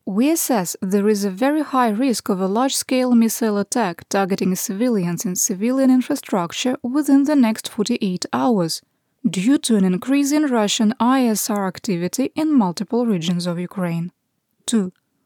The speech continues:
we maintain the risk that Russia will recognize the breakaway Moldovan Republic of Transnistria or declare it intends to annex the region is low. Three, we maintain that Russian aligned assets have co-opted the ongoing Polish border blockade,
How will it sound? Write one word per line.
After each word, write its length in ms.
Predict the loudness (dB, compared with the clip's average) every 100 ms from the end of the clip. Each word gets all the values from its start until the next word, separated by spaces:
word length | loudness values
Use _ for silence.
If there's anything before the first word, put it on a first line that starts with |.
| _
we 220 | 0 4 6
maintain 640 | 6 4 4 4 2 -2
the 240 | -2 -2
risk 380 | 0 0 -2 -2
that 240 | -2 0 0
Russia 360 | 0 0 -2
will 220 | 0 0
recognize 600 | 0 -2 2 2 2 0
the 180 | -2 -4
breakaway 520 | 0 0 0 0 2 2
Moldovan 540 | 2 0 0 0 0
Republic 540 | -2 -2 -2 -2 -2
of 140 | -4 -4
Transnistria 840 | -4 -4 2 2 2 0 -2 -2 -8 _ _ -4
or 180 | 2 4
declare 500 | 4 2 2 2 2
it 180 | 0 2
intends 420 | 2 2 2 0
to 200 | -2 -2
annex 400 | 0 0 0 -2
the 180 | -4 -2
region 460 | -2 0 2 2 0 _
is 240 | -4 -4 -2
low. 340 | -2 -2 -6 _ _ _ _ _ _
Three, 420 | -4 2 2 0 _ _ _ -2
we 200 | 2 4
maintain 680 | 4 2 2 2 2 0
that 240 | -2 -2 0
Russian 400 | 0 2 4 6
aligned 440 | 4 2 4 2 2
assets 480 | -2 0 -2 -2
have 300 | -2 -2 -2
co-opted 580 | -2 2 2 0 0 2
the 100 | 4
ongoing 500 | 4 4 4 2 0
Polish 360 | 0 0 0 -2
border 300 | 0 2 0
blockade, 560 | 0 -4 -2 -2 -4